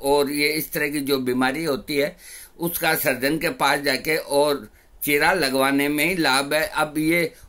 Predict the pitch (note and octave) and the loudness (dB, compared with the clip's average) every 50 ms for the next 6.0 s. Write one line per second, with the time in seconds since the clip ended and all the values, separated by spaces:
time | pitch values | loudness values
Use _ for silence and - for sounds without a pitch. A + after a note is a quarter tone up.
0 | - - F#3+ F#3+ C#3+ C#3 D#3 D3+ C#3+ D3+ D#3 D#3+ E3 E3+ F3 F3 F3+ F3 F3 F3+ | -8 -4 -2 -2 0 2 2 2 4 4 2 2 2 2 0 0 0 -2 -2 0
1 | F3 F3 F3 - - D3+ C#3 C#3 D#3 D#3 E3 D#3 D3+ D#3 F3 F#3 - - E3+ G3 | 0 -2 -2 -2 -4 -2 0 0 0 0 0 0 0 0 -2 -2 -4 -2 0 0
2 | F#3 F3 F3 - - F3+ F3 F3 E3+ D#3+ D3+ D#3 D#3+ - - - - - - - | 0 0 -2 -4 -4 -4 -2 0 0 0 0 -2 -4 -8 -14 -20 -20 -20 -20 -20
3 | - - - _ - - C3 C#3+ D3+ D3+ C#3+ C#3+ - - - C#3 C3+ C3 B2+ - | -20 -20 -20 _ -8 -4 -2 0 2 4 2 2 0 -4 -6 -2 -2 -2 -2 -2
4 | - D#3+ D#3+ D3+ C#3 C#3+ D3 E3 F3 - - - C3 C#3+ D#3+ E3 D#3+ - - D#3+ | -6 -8 -6 -4 -2 -2 -2 -4 -6 -10 -14 -12 -2 0 0 0 0 -2 -2 0
5 | D#3+ E3 D#3+ - F#3+ G#3 B3+ C4 A3+ F3 E3 D3+ C3 C3 - - C3+ B2+ B2 - | 0 -2 -2 -2 -2 -2 0 0 -2 0 0 0 0 0 0 0 0 0 0 -2